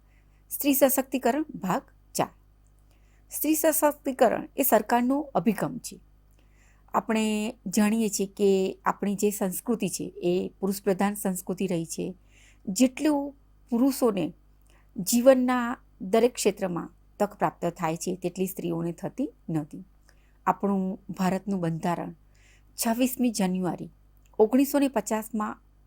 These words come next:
હજી અમલમાં આવ્યું. એમાં આપણા બંધારણના ઘડવૈયા ડૉક્ટર બાબા સાહેબ આંબેડકરે લિંગ, જ્ઞાતિ, ધર્મ, જાતિ વગેરેના ભેદભાવને છોડીને સ્ત્રીઓને પણ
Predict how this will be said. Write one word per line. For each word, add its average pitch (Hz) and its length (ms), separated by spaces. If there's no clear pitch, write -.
હજી 208 140
અમલમાં 175 460
આવ્યું. 151 300
એમાં 175 300
આપણા 175 600
બંધારણના 180 640
ઘડવૈયા 165 540
ડૉક્ટર 226 280
બાબા 233 280
સાહેબ 240 300
આંબેડકરે 175 640
લિંગ, 220 420
જ્ઞાતિ, 185 760
ધર્મ, 185 480
જાતિ 185 560
વગેરેના 269 480
ભેદભાવને 208 1700
છોડીને 220 640
સ્ત્રીઓને 254 540
પણ 170 280